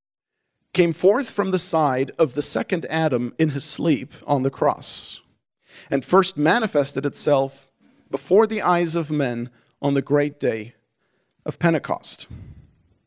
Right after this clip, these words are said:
Our blessed Lord, in his mercy and goodness, so identifies himself with that mystical body of his that, as Pope Pius the twelfth teaches, the divine Redeemer and the society which is his body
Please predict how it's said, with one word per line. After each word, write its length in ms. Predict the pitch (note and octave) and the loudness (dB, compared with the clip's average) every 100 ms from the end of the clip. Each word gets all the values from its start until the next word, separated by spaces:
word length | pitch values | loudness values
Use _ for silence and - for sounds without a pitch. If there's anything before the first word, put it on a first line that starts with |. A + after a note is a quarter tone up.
| _ _ _ _ _ _ _ _ - _ - | _ _ _ _ _ _ _ _ -20 _ 2
Our 140 | C#3 | 4
blessed 360 | B2+ D3+ - A3+ | 6 4 2 2
Lord, 400 | F3+ D3 D#3 D#3 | 4 6 6 2
in 120 | - A#2+ | -4 -4
his 260 | C3 - | -4 -4
mercy 420 | A#2+ D3+ G3+ G#3+ | -2 0 0 0
and 160 | G3+ F3 | -2 0
goodness, 500 | D3+ C3 C3+ - - - _ | 2 2 2 0 -2 -6 _
so 380 | - - - A#3+ | -4 0 2 0
identifies 680 | A3 G#3 G3+ F#3 - B2+ A#2 | 0 2 2 2 0 -2 0
himself 520 | B2+ B2 C#3+ B2+ B2 | -2 0 2 2 0
with 180 | C3 C3+ | -6 0
that 200 | C#3 A2 | 0 2
mystical 480 | C#3+ G3+ - A3 G3+ | 0 0 -2 -4 -2
body 320 | F#3 F#3 D3 | 0 0 0
of 140 | A2 | -4
his 360 | - A#2+ G2+ B2+ - _ _ _ _ _ | -4 -4 -2 -8 -14 _ _ _ _ _
that, 340 | C#3 C#3+ G#2+ - _ | 2 4 2 -8 _
as 160 | - B2 | -2 -2
Pope 260 | - E3 E3 | 2 0 2
Pius 320 | A#3 A3+ G3+ | 0 0 -4
the 80 | G3 | -4
twelfth 380 | G#3+ G3 F3+ | -2 0 -2
teaches, 640 | - C#3 A#2+ C#3 D3 - - - _ _ _ | -2 -2 0 -2 -2 -2 -6 -16 _ _ _
the 80 | A#2+ | -4
divine 380 | C3 D#3+ G#3+ A#3 | 0 2 2 0
Redeemer 600 | A3+ A3 G#3 C#3 B2 C#3+ _ _ _ _ _ | 0 0 0 0 -2 -8 _ _ _ _ _
and 160 | D3+ C#3 | -2 0
the 60 | C3 | 2
society 680 | - - F#3+ G#3+ A3+ A3 | 2 4 4 2 0 -2
which 220 | G3+ E3 D#3 | 0 0 2
is 140 | D#3 | 2
his 180 | F#3 E3 | 2 2
body 480 | E3 C#3+ A#2 A2 | 4 4 4 0